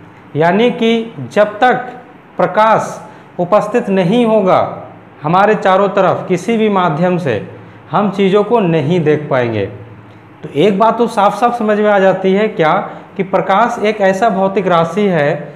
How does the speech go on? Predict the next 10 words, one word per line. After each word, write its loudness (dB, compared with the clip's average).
जिसके -2
माध्यम 2
से, 0
यानी 2
कि 0
जिसकी -2
उपस्थिति 0
ही -2
मात्र 0
से -2